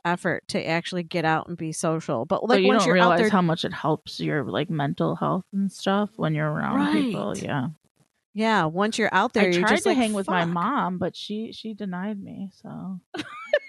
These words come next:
Speaker 1: Yeah, your mom and my mom sound a lot alike. <laughs> Like, I ta-, I text my sister today 'cause she was in Orlando for the weekend, 'cause I guess flying out of Rockford on Allegiant, like, it was less than fifty dollars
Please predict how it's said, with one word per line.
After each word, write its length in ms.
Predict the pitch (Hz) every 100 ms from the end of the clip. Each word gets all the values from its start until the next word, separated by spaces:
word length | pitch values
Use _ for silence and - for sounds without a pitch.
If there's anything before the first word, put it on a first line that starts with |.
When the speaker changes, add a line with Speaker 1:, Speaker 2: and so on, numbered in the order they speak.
| 622 622 -
Speaker 1:
Yeah, 440 | 226 214 214 214
your 260 | 208 240 294
mom 260 | 311 302
and 140 | 277 214
my 180 | 180 180
mom 260 | 180 170
sound 340 | 190 - 170 170
a 60 | 165
lot 240 | 151 143
alike. 600 | 147 - - - 247 - 508
<laughs> 460 | - - - - _ 302 - -
Like, 140 | 311
I 120 | 370 381
ta-, 200 | 453 370
I 120 | 302
text 320 | 302 392 -
my 140 | 285 285
sister 420 | - 302 - 262
today 260 | 233 233 262
'cause 120 | 285
she 140 | -
was 120 | 226
in 100 | 208
Orlando 520 | 196 180 175 170 202 233
for 120 | 190
the 80 | 170
weekend, 340 | 175 196 180
'cause 160 | 262 233
I 80 |
guess 360 | 247 269 - - - - -
flying 360 | - 214 214 233
out 100 | 214
of 60 | 175
Rockford 460 | 165 156 - 226 214
on 120 | 175
Allegiant, 540 | 170 165 165 196 202 -
like, 300 | 180 165 -
it 60 | 190
was 180 | 196
less 200 | 170 170
than 160 | - 165
fifty 320 | - 170 165
dollars 420 | 147 131 139 160